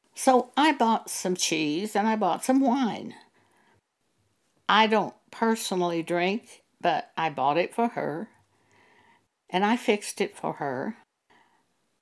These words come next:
And I left my back porch light on the back of the house. I left it on because it'd be easier for her to come through the back alley than to go around to the front of the house. Nine o'clock came, ten o'clock came, eleven o'clock came.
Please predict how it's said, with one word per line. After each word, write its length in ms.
And 140
I 120
left 360
my 160
back 600
porch 360
light 240
on 160
the 60
back 320
of 80
the 80
house. 460
I 140
left 340
it 240
on 420
because 300
it'd 140
be 200
easier 320
for 200
her 60
to 80
come 320
through 200
the 100
back 440
alley 480
than 280
to 80
go 180
around 300
to 60
the 60
front 280
of 80
the 80
house. 580
Nine 340
o'clock 400
came, 380
ten 220
o'clock 440
came, 500
eleven 420
o'clock 380
came. 420